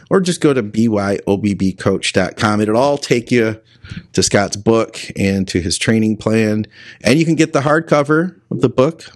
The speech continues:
over at Amazon, Be Your Own Bodybuilding Coach. It really is like a one-stop book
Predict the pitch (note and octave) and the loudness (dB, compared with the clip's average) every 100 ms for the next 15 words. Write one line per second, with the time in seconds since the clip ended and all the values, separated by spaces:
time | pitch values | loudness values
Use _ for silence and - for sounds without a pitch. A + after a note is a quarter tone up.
0 | - A2 A2+ A#2 G#2 B2 D3 G#2 G2+ A2 | -4 -2 2 2 2 0 -2 -2 -2 0
1 | C3 - _ _ A2+ A#2 A2+ A2+ G2 G#2+ | -2 -6 _ _ 2 2 2 0 0 -2
2 | A#2 G#2+ G#2+ A#2 G#2 G2 - - - - | 0 0 0 0 0 -2 -8 -14 -16 0
3 | D3+ E3+ E3 C#3 D3+ C#3 G#2+ - - _ | 2 2 2 0 0 0 -2 -6 -8 _
4 | - A#2+ A2+ - A2 G#2+ A2 G#2 A2 B2 | -2 0 0 0 0 0 -2 -2 0 0
5 | B2+ A#2 - - G#2+ G#2+ - _ A2 A2 | -2 -2 -4 0 -2 -2 -6 _ -2 0
6 | G#2 - - | 0 -4 -18